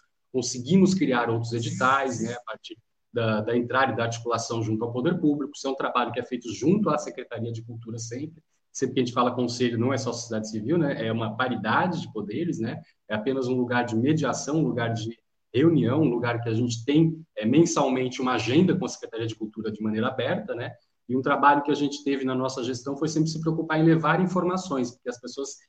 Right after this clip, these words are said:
é isso que você fala, as pessoas às vezes confundem o papel do conselheiro com a secretaria, que a gente é uma coisa só,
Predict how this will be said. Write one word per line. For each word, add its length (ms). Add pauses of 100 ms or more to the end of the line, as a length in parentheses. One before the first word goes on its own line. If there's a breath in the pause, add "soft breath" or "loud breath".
(180 soft breath)
é 100
isso 140
que 60
você 260
fala, 140
as 60
pessoas 200
às 60
vezes 140
confundem 680
o 260
papel 260
do 80
conselheiro 560
com 60
a 40
secretaria, 640
que 100
a 20
gente 200
é 40
uma 140
coisa 220
só, 440